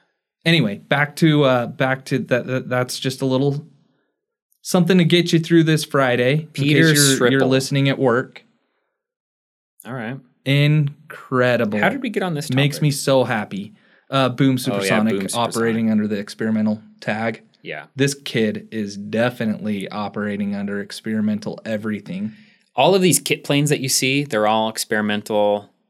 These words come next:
Speaker 2: Um, if you've ever gone down the YouTube rabbit hole for V tol, like verti-, vertical takeoff and landing aircraft, basically people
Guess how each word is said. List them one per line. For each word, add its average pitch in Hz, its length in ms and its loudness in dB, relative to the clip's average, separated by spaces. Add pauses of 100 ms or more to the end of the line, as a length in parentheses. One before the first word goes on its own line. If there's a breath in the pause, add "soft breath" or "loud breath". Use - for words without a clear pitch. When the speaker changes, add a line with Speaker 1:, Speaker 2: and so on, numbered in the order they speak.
Speaker 2:
Um, 95 420 -8 (100)
if - 140 -14
you've 110 120 -2
ever 117 180 0
gone 107 320 0
down 98 640 -4 (500)
the 95 480 0
YouTube 98 400 -8
rabbit 92 260 0
hole 95 360 -2
for 87 800 -8 (120)
V 98 340 -8
tol, 107 520 -2 (180)
like 85 160 -14
verti-, 98 520 -4
vertical 107 360 0
takeoff 101 460 -2
and 85 140 -8
landing 101 500 -8
aircraft, 101 640 -4 (580 soft breath)
basically 110 340 0
people 104 460 -4